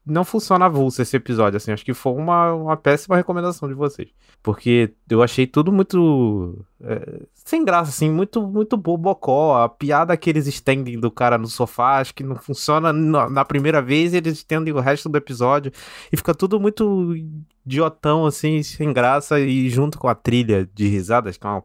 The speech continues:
das coisas que eu mais odeio na televisão, é a trilha de risada. Então eu fiquei irritado, o episódio me irritou. Já o segundo, que você me recomendou, eu achei engraçado. Eu ri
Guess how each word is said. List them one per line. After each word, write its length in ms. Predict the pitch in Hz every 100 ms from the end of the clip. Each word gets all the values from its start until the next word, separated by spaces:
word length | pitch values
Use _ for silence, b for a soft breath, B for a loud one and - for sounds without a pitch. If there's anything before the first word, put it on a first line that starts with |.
| -
das 320 | 92 95 95
coisas 180 | 104 98
que 80 | 107
eu 40 |
mais 180 | 104 131
odeio 240 | 117 104
na 80 | 101
televisão, 300 | 98 95 92
é 40 | 110
a 40 |
trilha 200 | 92 95
de 120 | 90
risada. 420 | 92 92 127 131 -
Então 220 | - 185 196
eu 60 |
fiquei 300 | 196 208 233
irritado, 680 | 226 233 220 202 151 113 107
o 320 | 98 110 123
episódio 480 | 123 - 160 165 165
me 80 | 180
irritou. 360 | 220 202 160 B B B
Já 240 | 147 226
o 80 | 320
segundo, 840 | 311 - 151 120 170 277 104 92 - _
que 60 | 113
você 200 | 117 123
me 80 | 113
recomendou, 580 | 113 - 104 92 131 185
eu 160 | 196
achei 220 | 226 220 214
engraçado. 580 | 226 277 - 220 180
Eu 80 | 131
ri 300 | 139 165 247